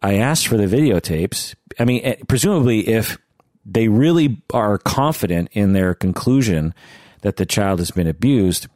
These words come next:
then surely they want, they want me to see the videotapes, wouldn't they?" Because if, if the daughter is, like, providing,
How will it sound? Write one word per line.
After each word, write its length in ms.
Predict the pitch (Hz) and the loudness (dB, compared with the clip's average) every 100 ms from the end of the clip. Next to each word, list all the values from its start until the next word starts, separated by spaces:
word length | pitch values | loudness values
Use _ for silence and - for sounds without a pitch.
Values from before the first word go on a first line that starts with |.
| _ - | _ -4
then 160 | 110 98 | -2 0
surely 680 | - 170 170 104 85 95 - _ | 0 2 2 2 2 -2 -8 _
they 120 | 101 | 0
want, 320 | 110 156 - 101 | 2 2 0 0
they 140 | 120 | 2
want 340 | 113 156 262 | 2 2 0
me 100 | 117 87 | 0 0
to 100 | 82 | 0
see 160 | 85 | -2
the 140 | 80 78 | -2 -2
videotapes, 680 | 80 73 71 - 67 - | -4 -6 -8 -10 -10 -4
wouldn't 260 | 95 120 147 | -2 -2 -2
they?" 240 | 226 277 _ _ _ - _ _ | -4 -6 _ _ _ -20 _ _
Because 380 | 127 139 135 120 | -2 0 2 2
if, 160 | 117 - | 0 0
if 200 | 127 - | -2 0
the 100 | 110 | 0
daughter 380 | 143 175 139 | 0 2 2
is, 160 | 110 98 | 2 0
like, 260 | 101 85 _ _ _ _ - | 0 -2 _ _ _ _ -6
providing, 640 | 123 110 107 104 95 87 | -2 0 2 0 0 -4